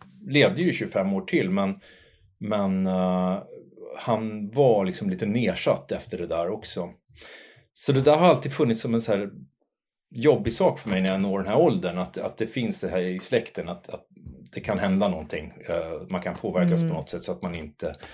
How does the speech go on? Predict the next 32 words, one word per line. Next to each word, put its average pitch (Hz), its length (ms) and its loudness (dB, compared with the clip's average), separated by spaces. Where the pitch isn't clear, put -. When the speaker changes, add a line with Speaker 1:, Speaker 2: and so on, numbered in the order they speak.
Speaker 1:
har 95 240 6
riktigt 90 640 -4
den 85 180 0
kapacitet 90 600 -4
man 80 120 -6
tidigare 92 280 -2
haft. - 480 -2
Ehm, 85 480 -2
och 107 180 -4
jag 113 120 2
tror 113 160 4
att - 160 -2
det 98 180 -4
drabbade 98 440 4
Thomas 101 300 -8
Tranströmer 117 500 2
var 104 120 4
också 113 180 -4
en 113 40 0
sån 92 120 -4
här 80 80 -2
grej 78 160 -4
som 85 220 -8
liksom 85 380 -10
det 80 160 -14
fick 92 200 -4
en 85 240 -10
lite 90 200 -10
personlig 101 420 -2
koppling 80 320 -6
för 95 100 -8
mig. 82 240 -8